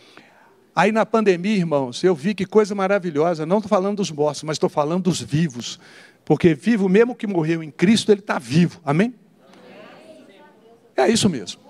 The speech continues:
É isso mesmo que eu quis dizer. Aí eu vi, sabe por quê? Foi antecipado e muito que o evangelho foi pregado. Muitos aqui, talvez, como eu, mal, mal a gente usava o WhatsApp. Aí nós começamos a fazer vídeo. Igrejas pequenininha,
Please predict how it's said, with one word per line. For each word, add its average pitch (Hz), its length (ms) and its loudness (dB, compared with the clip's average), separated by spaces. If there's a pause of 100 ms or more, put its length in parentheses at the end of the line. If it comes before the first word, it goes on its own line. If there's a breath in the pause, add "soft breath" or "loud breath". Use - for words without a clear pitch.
(140)
É 170 80 0
isso 196 200 0
mesmo 156 160 0
que - 80 -2
eu 131 40 -2
quis 139 140 -12
dizer. 120 300 -6 (440 loud breath)
Aí 208 200 2
eu 247 100 4
vi, 214 320 0
sabe 226 260 -2
por 185 120 -8
quê? 226 160 2 (200 soft breath)
Foi 311 240 2
antecipado 269 640 0
e 269 60 2
muito 254 280 0
que - 60 -2
o 269 40 6
evangelho 240 420 2
foi 262 140 -2
pregado. 208 400 0 (260 loud breath)
Muitos 247 480 2
aqui, 226 240 0
talvez, 185 560 2
como 175 240 2
eu, 202 320 4
mal, 285 220 0
mal 262 160 4
a 277 80 2
gente 240 200 -6
usava 196 280 0
o - 20 2
WhatsApp. 160 480 -2
Aí 202 80 2
nós 247 180 0
começamos 220 480 0
a 196 60 -2
fazer 170 300 0
vídeo. 156 580 -2 (380 loud breath)
Igrejas 247 560 2
pequenininha, 269 840 0